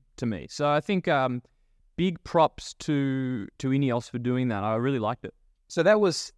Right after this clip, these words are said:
Speaker 2: just, just to, to fill me in, that was a, an Ineos branded bit of content. So on their, their YouTube page with their branding, et cetera, et cetera. This wasn't a Dan Bigham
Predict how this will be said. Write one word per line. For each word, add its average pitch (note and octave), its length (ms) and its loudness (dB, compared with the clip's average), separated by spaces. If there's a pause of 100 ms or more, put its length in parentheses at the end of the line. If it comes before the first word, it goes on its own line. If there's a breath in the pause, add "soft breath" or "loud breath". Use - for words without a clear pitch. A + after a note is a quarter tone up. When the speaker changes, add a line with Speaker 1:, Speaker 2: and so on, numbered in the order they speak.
Speaker 2:
just, - 320 -4
just - 400 -6
to, C#3 320 0
to B2+ 180 -4
fill C#3 200 -2
me A#2+ 160 0
in, G#2+ 60 -2
that C3 180 2
was C#3 200 0
a, B2 220 -2 (800)
an B2 220 2
Ineos C3 640 2 (100)
branded A2+ 920 0
bit A2 160 0
of A2 160 -4
content. G#2 500 -2
So A2 240 0
on A#2 380 0
their, A2+ 520 0 (480)
their B2 220 2
YouTube A#2 600 0
page G#2+ 420 2
with G2+ 160 -4
their A2+ 180 2
branding, G#2 640 0
et F#2+ 100 -6
cetera, A2 300 -4
et B2+ 80 -6
cetera. A2+ 260 -2
This A#2+ 120 -4
wasn't A#2 240 0
a G#2 40 -2
Dan G#2+ 360 2
Bigham G#2 500 -4